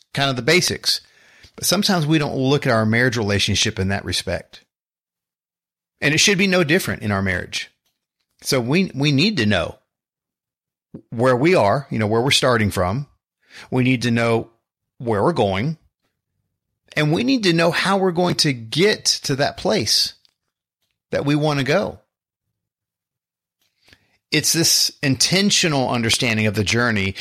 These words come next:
that will help us as a couple to really dial in how we get from where we are to where we want to be,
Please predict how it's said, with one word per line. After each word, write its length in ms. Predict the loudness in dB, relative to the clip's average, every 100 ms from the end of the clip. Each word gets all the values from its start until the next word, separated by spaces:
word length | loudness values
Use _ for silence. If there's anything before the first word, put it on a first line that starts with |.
| -12 -14 -18 -12
that 360 | -4 0 2 2
will 160 | 0
help 400 | 0 0 0 2
us 280 | 2 2 0
as 120 | -2
a 60 | -4
couple 480 | -2 -2 0 -2 -2
to 240 | 0 0
really 300 | 0 0 0
dial 520 | 0 0 0 2 0 0
in 140 | 0
how 160 | 0 0
we 120 | 0
get 220 | -2 -2
from 180 | -2 0
where 140 | 2
we 140 | 2 2
are 260 | 2 2
to 80 | 2
where 160 | 0 2
we 100 | 2
want 280 | 0 0
to 120 | -2 0
be, 420 | 0 -2 -6